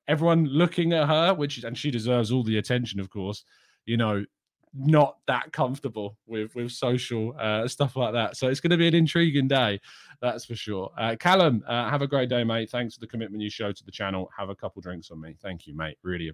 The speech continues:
really appreciate the kind support and listenership, uh, on the channel, mate. Absolute legend.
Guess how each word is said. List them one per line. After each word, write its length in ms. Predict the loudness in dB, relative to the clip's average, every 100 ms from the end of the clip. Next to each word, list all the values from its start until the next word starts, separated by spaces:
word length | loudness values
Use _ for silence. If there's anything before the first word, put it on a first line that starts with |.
| -10
really 400 | -4 -4 -4 -8
appreciate 580 | -12 -12 -12 -8 -8 -8
the 80 | -10
kind 280 | -8 -6
support 400 | -8 -10 -6 -6 -6 -20 -20 4
and 220 | 10 12
listenership, 540 | 12 12 8 8 6 2 _ 2
uh, 280 | 4 4 4
on 140 | 2
the 80 | 2
channel, 320 | 0 0 0
mate. 260 | 0 -2 -4 -2
Absolute 420 | -2 0 -4 -6
legend. 320 | -6 -8 -14